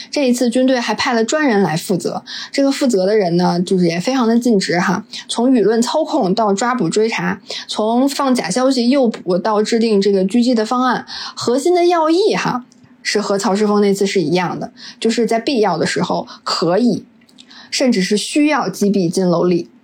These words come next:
朴范球和林志燮当然不能允许同样的这个事情再发生第二次哈，但是他们就想尽办法去阻止。但是同样的画面还是出现了，金楼利手握一个炸弹，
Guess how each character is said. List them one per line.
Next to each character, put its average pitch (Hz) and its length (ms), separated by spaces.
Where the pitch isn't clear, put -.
朴 262 160
范 339 160
球 254 160
和 294 120
林 254 160
志 311 120
燮 320 200
当 220 180
然 220 160
不 233 80
能 208 180
允 196 160
许 214 120
同 143 180
样 214 180
的 202 80
这 185 140
个 185 100
事 202 140
情 190 140
再 196 120
发 214 140
生 220 180
第 240 120
二 208 180
次 - 180
哈， - 220
但 240 140
是 226 60
他 247 100
们 226 120
就 226 100
想 196 240
尽 226 120
办 240 200
法 180 160
去 190 140
阻 175 220
止。 - 240
但 262 140
是 254 80
同 196 200
样 254 120
的 240 80
画 240 140
面 220 120
还 175 160
是 220 140
出 190 160
现 185 180
了， 160 220
金 233 160
楼 226 120
利 208 360
手 190 280
握 240 120
一 220 120
个 233 80
炸 233 200
弹， 247 220